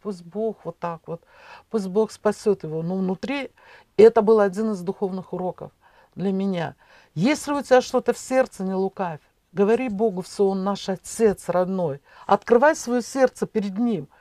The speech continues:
И когда я зашла в зону, и я увидела в молитвенной комнате в нашей человека, который убивал моего мужа с Библией в руках, вот тогда пришло прощение.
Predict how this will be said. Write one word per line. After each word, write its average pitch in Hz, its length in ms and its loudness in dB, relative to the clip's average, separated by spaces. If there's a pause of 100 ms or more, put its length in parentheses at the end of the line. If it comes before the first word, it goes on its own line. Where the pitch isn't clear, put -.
(580)
И 226 80 -2
когда 220 400 2
я 214 200 4
зашла 196 440 0
в 170 80 -4
зону, 208 600 0 (640)
и 202 80 -2
я 202 180 2
увидела 175 580 -2
в 165 40 -8
молитвенной 170 640 -6
комнате 170 500 -8
в 156 40 -12
нашей 156 340 -10
человека, 170 640 -4
который 165 320 -10
убивал 156 500 -6
моего 156 320 -8
мужа 165 300 -10
с 143 140 -12
Библией 151 420 -6
в 143 80 -14
руках, 247 480 -8 (500)
вот 175 140 -6
тогда 170 240 0
пришло 165 380 -10
прощение. 147 580 -14